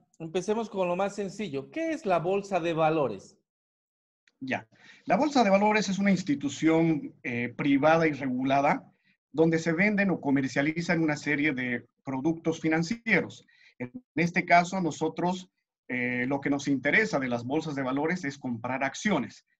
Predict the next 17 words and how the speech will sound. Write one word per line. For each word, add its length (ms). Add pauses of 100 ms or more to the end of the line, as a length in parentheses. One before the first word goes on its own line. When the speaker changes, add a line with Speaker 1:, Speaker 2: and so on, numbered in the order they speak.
Speaker 2:
¿Para 240
qué? 280 (340)
Para 220
con-, 440
para 280
que 160
con 180
el 160
tiempo 640 (280)
el 260
precio 340
de 100
esa 160
acción 340
suba 300
de 80
valor 380